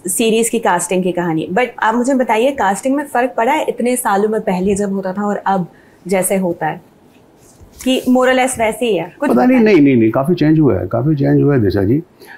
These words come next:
Speaker 2: Casting मेरे हिसाब से director को करनी चाहिए, because director को पता है कि कहानी क्या है और उसे कौन सा character चाहिए, कैसे चाहिए, और उसने देखा हुआ है कि artist कौन है और क्या कर सकता है वो। But आजकल जो हो रहा है, वो जिस तरह से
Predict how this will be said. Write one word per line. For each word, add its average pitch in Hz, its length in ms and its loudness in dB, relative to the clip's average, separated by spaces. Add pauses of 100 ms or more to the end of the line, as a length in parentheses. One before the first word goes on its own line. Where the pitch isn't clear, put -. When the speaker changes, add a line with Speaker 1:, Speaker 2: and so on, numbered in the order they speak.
(140)
Speaker 2:
Casting 202 480 2
मेरे 202 340 2
हिसाब 120 360 0
से 135 420 0 (260)
director 135 400 -2
को 120 100 0
करनी 92 260 0
चाहिए, 85 340 -4 (680)
because 190 240 2 (300)
director 147 340 0
को 151 100 0
पता 123 200 0
है 131 100 2
कि 123 100 2
कहानी 104 340 0
क्या 92 220 0
है 92 220 -6 (200)
और 123 80 2
उसे 123 180 0
कौन 156 320 0
सा 151 120 0
character 120 400 0 (180)
चाहिए, 110 260 2
कैसे 107 280 0
चाहिए, 90 380 0 (420)
और 147 140 2
उसने 156 200 2
देखा 117 200 2
हुआ 135 220 2
है 127 120 -2
कि 110 240 -4
artist 98 380 0
कौन 104 260 0
है 101 160 -2
और 101 340 -4 (300)
क्या 143 140 2
कर 131 140 -2
सकता 95 340 -4
है 87 80 -4
वो। 90 300 -6 (380)
But 160 100 -2
आजकल 160 340 0
जो 226 140 2
हो 180 140 2
रहा 185 200 2
है, 175 80 2
वो 170 260 2
जिस 147 200 -2
तरह 147 160 2
से 143 320 2